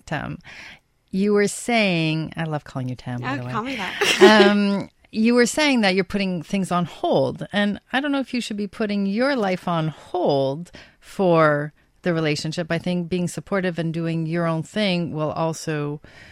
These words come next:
Speaker 1: really enrich yourself in this whole thing.
Speaker 2: Absolutely, and
Speaker 1: I
Speaker 2: that's
Speaker 1: just wanna clarify
Speaker 2: of,
Speaker 1: that,
Speaker 2: and,
Speaker 1: right?
Speaker 2: and s-, sorry, that's what I meant. I mean,
Speaker 1: Okay.
Speaker 2: I'm pretty independent, and I have my own friends and my own life and my own career. So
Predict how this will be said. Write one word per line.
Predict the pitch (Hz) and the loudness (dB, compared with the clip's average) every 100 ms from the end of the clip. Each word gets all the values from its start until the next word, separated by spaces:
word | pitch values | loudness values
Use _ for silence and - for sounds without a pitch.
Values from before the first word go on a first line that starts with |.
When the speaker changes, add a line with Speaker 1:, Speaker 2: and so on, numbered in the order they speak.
| - - | -20 -10
Speaker 1:
really | 170 190 180 175 - - | 0 2 2 0 -2 -2
enrich | 170 170 165 - - | 0 0 -2 -6 -10
yourself | 151 127 - 254 233 151 135 | -8 -6 -4 0 0 0 -6
in | 123 | -8
this | 123 - | -8 -4
whole | - | 4
thing. | 185 | 6
Speaker 2:
Absolutely, | 175 156 180 180 160 165 | 6 2 -6 -4 -2 -2
and | 156 165 | 2 4
Speaker 1:
I | |
Speaker 2:
that's | 185 | 6
Speaker 1:
just | 233 247 | 6 6
wanna | 226 | 4
clarify | 190 202 170 147 214 | 6 8 8 8 8
Speaker 2:
of, | 233 | 8
Speaker 1:
that, | 233 | 8
Speaker 2:
and, | 240 | 6
Speaker 1:
right? | 240 | 6
Speaker 2:
and | 247 | 4
s-, | - - | 0 -2
sorry, | 226 185 | 4 4
that's | 180 180 | 4 2
what | 208 | 0
I | 180 | 0
meant. | 175 165 160 | 2 0 2
I | |
mean, | 165 | 0
Speaker 1:
Okay. | 165 | 0
Speaker 2:
I'm | 190 | 0
pretty | - 220 196 - | -2 -2 -2 -4
independent, | - 190 180 - 190 175 185 | -4 -4 -4 -8 -6 -4 -4
and | 160 | -4
I | 160 | -6
have | 160 156 | -4 -4
my | 165 165 | -2 -6
own | 151 151 151 143 | -6 -6 -8 -2
friends | 254 262 233 | 2 2 0
and | 190 | -4
my | 170 | -4
own | - 165 160 | -4 -4 -2
life | 208 208 196 180 | 2 2 0 -6
and | 160 151 - | -6 -8 -8
my | 165 151 | -6 -6
own | 151 | -8
career. | - 165 160 170 147 156 | -10 -12 -6 -4 -4 -6
So | - 165 147 143 | -4 0 0 -2